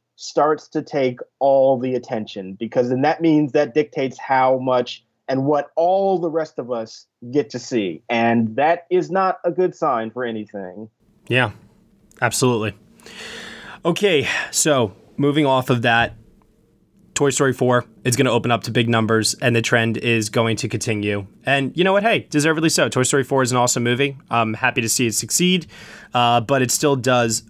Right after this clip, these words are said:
Speaker 2: further along this story that we are painting out here for everyone. Uh, what I wanna do is shift focus over to Toy Story here for a bit to talk about the polls, because this week's poll,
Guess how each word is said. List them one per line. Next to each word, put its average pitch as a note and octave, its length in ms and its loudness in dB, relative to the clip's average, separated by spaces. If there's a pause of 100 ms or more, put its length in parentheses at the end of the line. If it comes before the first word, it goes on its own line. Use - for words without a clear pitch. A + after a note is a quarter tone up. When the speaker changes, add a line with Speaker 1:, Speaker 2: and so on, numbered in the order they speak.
Speaker 2:
further A#2+ 320 2
along A2 600 2
this A2 260 -2
story A2+ 440 2
that G2 120 -2
we G2+ 120 -2
are G2 100 -2
painting G2+ 340 -2
out G2+ 180 2
here F#2+ 200 -2
for - 120 -2
everyone. G2+ 520 -2 (360)
Uh, A#2+ 180 2
what B2+ 120 2
I B2+ 40 4
wanna D3+ 200 4
do D3 300 2
is A#2+ 400 0 (240)
shift - 260 -2
focus C#3 400 0
over A#2+ 400 2
to A#2 560 0
Toy A#2+ 200 -2
Story A2+ 380 0
here A#2 260 -2
for A2 160 -2
a G#2+ 40 -2
bit A#2 260 0
to - 80 -12
talk A#2 220 2
about A2+ 220 2
the G2+ 80 -10
polls, - 560 0 (400)
because A#2+ 320 0
this E3+ 240 0
week's D3+ 180 0
poll, B2 440 0